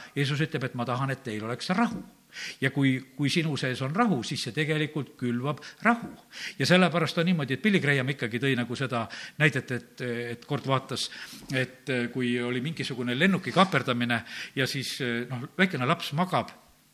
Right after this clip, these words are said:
oma ema süles ja sellest kaaperdatust lennukist tullakse välja, laps lihtsalt magab. Ema süles, no hea on olla, magab seal lihtsalt.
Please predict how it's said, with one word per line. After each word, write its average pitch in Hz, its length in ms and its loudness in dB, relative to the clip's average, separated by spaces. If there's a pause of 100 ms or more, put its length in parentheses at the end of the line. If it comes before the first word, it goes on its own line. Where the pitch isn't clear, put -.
(460)
oma 135 160 4
ema 160 180 4
süles 208 460 2 (400)
ja 127 80 -4
sellest 131 260 -2
kaaperdatust 131 560 0
lennukist 190 400 2
tullakse 180 320 2
välja, 294 300 -2 (240)
laps 311 240 -2
lihtsalt 214 260 -2
magab. 226 300 -4 (300)
Ema 233 160 2
süles, 190 460 0
no 226 100 6
hea 262 80 2
on 254 160 2
olla, 254 160 -2
magab 262 320 -4
seal 123 160 -4
lihtsalt. 127 300 -6